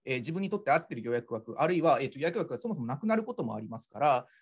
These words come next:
えー、予約枠がなくなる前に取れることができるということで、打ちたいなら早く予約するべきというインセンティブが強く発生していました。でですね、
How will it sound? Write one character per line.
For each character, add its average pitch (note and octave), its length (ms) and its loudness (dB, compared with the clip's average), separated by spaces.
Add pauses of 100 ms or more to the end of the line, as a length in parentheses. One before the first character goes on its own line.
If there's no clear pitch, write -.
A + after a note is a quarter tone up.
え D3 140 0
ー、 C#3+ 40 2
予 D3+ 100 6
約 A3 140 2
枠 D#3+ 220 -4
が A#2 140 -2
な C#3+ 180 0
く G#3+ 80 -2
な G#3 100 4
る G#3 80 2
前 B3+ 160 2
に G3 100 -4
取 D3 120 -4
れ C3+ 60 -2
る B2 80 -8
こ A#2+ 80 -10
と A2 80 -14
が G#2+ 80 -12
で A2 120 -12
き C3 120 -12
る A2+ 80 -8
と G#2 100 -14
い G#2+ 120 -10
う A2 60 -12
こ A#2+ 100 -14
と C3 80 -10
で、 E3+ 180 4
打 D#3+ 120 2
ち - 120 -6
た A#4 100 2
い A4 100 -2
な - 80 0
ら B2+ 80 2
早 D4 200 4
く B2+ 100 -8
予 A#2 80 0
約 C#3 160 0
す - 80 -10
る E3 80 -6
べ F#3+ 100 -4
き - 60 -16
と - 80 -10
い A#2+ 100 -4
う A#2 40 -6
イ A#2+ 60 -4
ン B2+ 60 -6
セ D3 80 -8
ン C3+ 60 -8
テ C3 60 -12
ィ A2 40 -10
ブ A2 40 -10
が A2+ 60 -10
強 F3 200 0
く A#2 180 -12 (280)
発 - 180 -8
生 A2+ 120 -4
し G#2+ 60 -8
て A#2 100 -8
い G#2+ 60 -4
ま G2+ 80 -8
し - 80 -12
た。 - 60 -20 (1200)
で C#4+ 80 4
で C4 80 2
す - 100 -4
ね、 D#3+ 300 -2